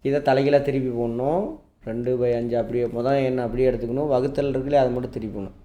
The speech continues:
பெருக்கலோட தலைகீழ் கல-, சாரி, வகுத்தலோட தலைகீழ் பெருக்கல். அப்படி பெருக்கல் போட்டோன்னா இதை தலைகீழா மாத்துறேன். நாலு by ஒண்ணா மாத்துறோம்.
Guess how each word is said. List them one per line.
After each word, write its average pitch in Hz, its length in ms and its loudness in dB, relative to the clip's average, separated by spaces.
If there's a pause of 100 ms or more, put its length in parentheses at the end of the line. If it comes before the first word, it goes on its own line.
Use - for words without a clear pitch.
(440)
பெருக்கலோட 143 500 4
தலைகீழ் 151 600 0 (720)
கல-, 127 220 2
சாரி, 117 240 0
வகுத்தலோட 143 560 4
தலைகீழ் 143 400 0
பெருக்கல். 127 500 -2
அப்படி 120 180 -6
பெருக்கல் 139 440 -2
போட்டோன்னா 131 280 0
இதை 139 220 2
தலைகீழா 131 340 2
மாத்துறேன். 117 420 -4 (180)
நாலு 123 420 -2
by 180 320 0
ஒண்ணா 113 280 -6
மாத்துறோம். 98 520 -10